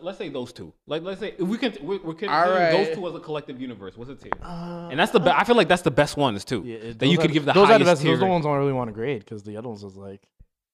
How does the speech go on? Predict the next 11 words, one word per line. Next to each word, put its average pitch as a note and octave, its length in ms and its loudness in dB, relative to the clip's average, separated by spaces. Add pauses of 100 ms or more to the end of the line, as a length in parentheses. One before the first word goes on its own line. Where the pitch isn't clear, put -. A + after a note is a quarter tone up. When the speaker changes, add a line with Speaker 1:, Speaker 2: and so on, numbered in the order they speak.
(100)
Speaker 2:
you, A2+ 160 -12
you, B2+ 260 -12
you D3 120 -10
didn't D3+ 240 -4
pull D3+ 220 -4
me C3+ 100 -6
the A#2+ 100 -6
way A2+ 140 -6
these A2+ 240 -12
pulled G#2 280 -12
me. G2 200 -16